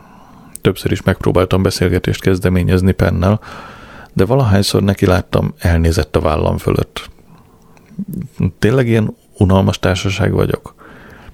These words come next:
Nyolckor megjelent Bianca egy fényes, fekete, feszes ruhában. Pandora végigpillantott rajta, és azt mondta, „Isteni cucc, Bianca, hát nem fasztan-, nem fant-, pff,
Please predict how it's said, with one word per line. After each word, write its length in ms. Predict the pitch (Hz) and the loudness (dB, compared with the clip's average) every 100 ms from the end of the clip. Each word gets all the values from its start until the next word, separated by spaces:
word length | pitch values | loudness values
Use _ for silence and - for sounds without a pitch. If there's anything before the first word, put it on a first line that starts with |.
| - - - - - - - - - - _ _ - - | -20 -20 -20 -20 -20 -20 -20 -20 -20 -20 _ _ -20 -6
Nyolckor 500 | - 101 98 - 98 | 2 4 4 0 0
megjelent 480 | 90 92 92 90 87 | 0 0 2 2 2
Bianca 400 | 90 90 90 - | 2 2 2 -2
egy 180 | - - | -2 -2
fényes, 560 | - 95 98 101 110 - | -2 2 4 2 2 -2
fekete, 560 | - 85 90 - 107 | -4 -2 -2 0 0
feszes 480 | 101 92 92 101 - | 0 -2 0 -2 0
ruhában. 640 | 101 87 98 95 - 101 - - - - - - - | 0 2 2 2 0 -2 -8 -20 -20 -20 -20 -20 -2
Pandora 360 | 104 92 87 | 0 2 2
végigpillantott 840 | 92 95 90 90 101 98 92 87 - | 2 2 2 0 2 2 2 0 0
rajta, 340 | 95 101 123 | -2 0 0
és 160 | 107 - | 0 -2
azt 160 | 98 | -4
mondta, 340 | - 95 101 101 - - - _ | -2 0 -2 -2 -8 -20 -20 _
„Isteni 540 | - 113 98 - 98 95 | 0 2 2 0 0 0
cucc, 300 | - 107 107 | 0 0 2
Bianca, 440 | 107 104 107 113 | 2 2 0 2
hát 180 | 110 - | 2 0
nem 180 | 131 123 | -2 0
fasztan-, 440 | 120 - - 127 - | -2 -2 -2 -4 -2
nem 320 | 107 113 120 | 2 2 0
fant-, 340 | - 120 113 - - | -2 -4 -4 -10 -14
pff, 420 | - - - | -14 -14 -16